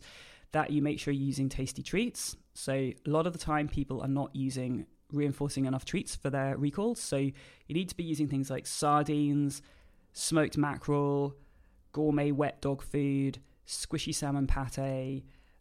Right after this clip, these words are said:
Um, basically, if you, if you're comfortable touching it, then it's probably not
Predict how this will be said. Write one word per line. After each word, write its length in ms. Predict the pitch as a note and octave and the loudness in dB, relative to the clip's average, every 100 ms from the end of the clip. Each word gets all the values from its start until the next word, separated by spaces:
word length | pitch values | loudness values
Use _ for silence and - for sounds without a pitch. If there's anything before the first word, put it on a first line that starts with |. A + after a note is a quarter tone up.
| _ - | _ -6
Um, 340 | C#3+ C3+ C3+ | -4 -2 0
basically, 220 | D3 F#3 | 0 0
if 80 | F#3 | -2
you, 100 | F3+ | -4
if 100 | - | 0
you're 80 | A3+ | -2
comfortable 520 | - B3 - A#3 A3 | 0 -2 -2 -2 0
touching 380 | - - - C3 | -2 -4 -2 -2
it, 200 | B2+ - | -4 -4
then 200 | C#3+ C3+ | -2 0
it's 140 | - C#3 | -2 -4
probably 560 | - D3 D#3+ D#3 D3+ - | -2 0 2 2 2 2
not 420 | C#3 C3 - | 0 0 -4